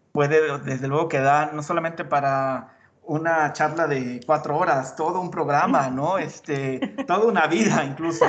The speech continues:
Speaker 1: Este, y, y el día de hoy, pues, el propósito, pues, es ir dando pistas para continuar nosotros también explorando, trabajando y seguir estas recomendaciones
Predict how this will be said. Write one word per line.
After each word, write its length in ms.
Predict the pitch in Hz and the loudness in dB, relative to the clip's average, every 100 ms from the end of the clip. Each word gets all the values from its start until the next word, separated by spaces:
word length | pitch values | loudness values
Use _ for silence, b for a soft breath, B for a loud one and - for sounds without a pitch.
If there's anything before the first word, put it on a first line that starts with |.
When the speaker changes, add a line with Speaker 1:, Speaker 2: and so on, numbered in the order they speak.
| - - - - - | 2 -2 -2 -6 -4
Speaker 1:
Este, 1120 | 135 139 - - 151 135 131 131 131 - _ | -2 -2 -4 -8 -4 -2 -2 -4 -10 -18 _
y, 180 | - 143 | -10 -8
y 200 | 151 143 | -6 -6
el 100 | 139 | -6
día 160 | 151 170 | -4 0
de 80 | 156 | 2
hoy, 200 | 160 165 | 2 0
pues, 260 | 156 - | -4 -6
el 180 | 135 127 | -8 -10
propósito, 480 | 131 147 143 143 147 | -8 -8 -8 -10 -8
pues, 200 | 139 151 | -6 -6
es 260 | 143 - b b b _ - | -6 -10 b b b _ -6
ir 240 | 143 147 | -2 0
dando 460 | 143 147 147 147 147 | 2 2 2 0 0
pistas 600 | 160 - - 135 139 - | -2 -2 0 2 2 0
para 300 | - 127 127 | -2 -2 -2
continuar 380 | 135 135 131 156 | -4 -4 -2 -4
nosotros 380 | 143 156 180 | -6 -10 -10
también 380 | - 117 135 160 | -8 -6 -6 -6
explorando, 680 | 170 - 127 123 147 165 170 | -8 -8 -4 0 0 0 -4
trabajando 640 | 135 117 120 156 160 160 170 | -4 -4 -4 -2 -2 0 -2
y 60 | |
seguir 280 | 165 143 170 | -2 -4 -4
estas 220 | 196 190 | -4 -6
recomendaciones 920 | 190 151 139 131 131 151 147 151 147 | -4 -4 -2 -2 -2 2 2 2 -2